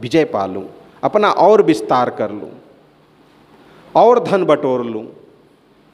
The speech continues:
सोने की रोटी खाएगा क्या? नहीं, बस केवल सोच है, बस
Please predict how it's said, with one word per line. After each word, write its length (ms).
सोने 300
की 100
रोटी 240
खाएगा 340
क्या? 260
नहीं, 260
बस 120
केवल 240
सोच 520
है, 120
बस 420